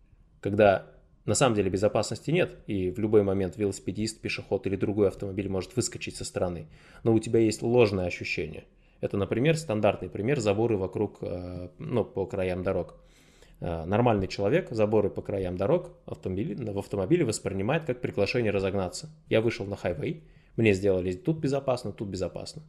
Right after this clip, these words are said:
Проблема в том, что когда заборы начинают применять в городе, возникает хайвей в городе,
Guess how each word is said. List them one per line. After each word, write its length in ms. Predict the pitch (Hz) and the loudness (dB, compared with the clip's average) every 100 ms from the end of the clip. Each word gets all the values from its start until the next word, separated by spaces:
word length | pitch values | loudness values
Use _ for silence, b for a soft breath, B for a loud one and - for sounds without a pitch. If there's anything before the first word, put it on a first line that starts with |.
| b b b b - | b b b b 0
Проблема 360 | 104 113 107 | 2 4 2
в 80 | - | 0
том, 140 | 113 | -2
что 160 | 107 101 | -2 -6
когда 260 | 98 101 98 | -2 0 2
заборы 320 | 104 104 92 | 2 2 0
начинают 400 | 90 - 92 - | -4 -6 -6 -4
применять 400 | 98 98 90 - | -2 -2 -4 2
в 40 | |
городе, 380 | 127 180 107 - - - _ _ _ _ _ - | 4 6 4 -2 -10 -20 _ _ _ _ _ -6
возникает 580 | 104 104 104 110 107 - | -2 0 4 4 4 -2
хайвей 440 | - 110 113 147 120 | 2 4 6 4 4
в 80 | 110 | 4
городе, 380 | 117 92 80 | 4 4 -2